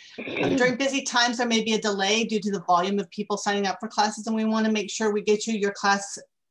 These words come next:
um, link in a timely way. Following today's presentation, the recording will be available on our website, and this is, um, where on our website, there's, um,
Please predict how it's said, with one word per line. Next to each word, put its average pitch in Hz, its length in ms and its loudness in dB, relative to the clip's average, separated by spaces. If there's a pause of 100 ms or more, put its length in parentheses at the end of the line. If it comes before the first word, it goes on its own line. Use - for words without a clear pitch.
um, 180 380 -4 (200)
link 202 380 0
in 202 140 -2
a 185 80 -2
timely 185 480 -4
way. 151 420 -4 (1700)
Following 247 440 2
today's 220 340 2
presentation, 208 1120 -2 (520)
the 202 600 -4 (380)
recording 233 540 0
will 233 100 0
be 220 180 2
available 196 500 -2
on 190 140 -2
our 214 160 0
website, 180 580 -2
and 190 160 -4
this 214 220 0
is, 202 160 4
um, 185 320 0
where 202 440 2
on 208 120 4
our 196 120 0
website, 214 540 -2
there's, 190 300 -2
um, 180 320 -4